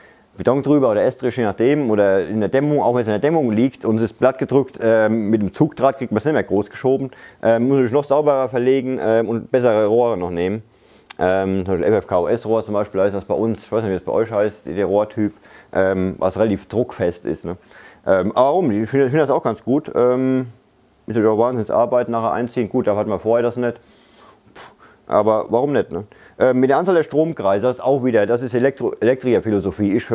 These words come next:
mach so viel wie möglich an Stromkreisen. Zum Beispiel habe ich in Pena gesehen, sind relativ viele Stromkreise.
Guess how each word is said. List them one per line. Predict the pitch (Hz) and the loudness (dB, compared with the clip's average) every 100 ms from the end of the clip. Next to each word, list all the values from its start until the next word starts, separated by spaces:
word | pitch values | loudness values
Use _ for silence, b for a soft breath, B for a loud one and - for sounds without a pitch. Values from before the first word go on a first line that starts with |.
| 76 104 | -6 -4
mach | 107 123 | -2 -2
so | - 113 | -2 -6
viel | - 147 143 113 | -2 -2 0 0
wie | 107 | 2
möglich | 110 151 156 151 | 2 2 -2 -4
an | 113 127 | -4 -4
Stromkreisen. | 120 143 156 - 123 131 127 135 117 | -2 -2 -2 -2 0 0 -2 -6 -6
Zum | 101 | -6
Beispiel | 101 | -2
habe | 95 | -2
ich | |
in | 92 | -2
Pena | 127 123 | -2 -2
gesehen, | 101 123 | -2 -4
sind | 110 | -4
relativ | 92 85 82 | -4 -4 -4
viele | 127 127 | -2 -2
Stromkreise. | 101 113 113 101 98 104 101 | 0 -2 -2 0 0 0 -4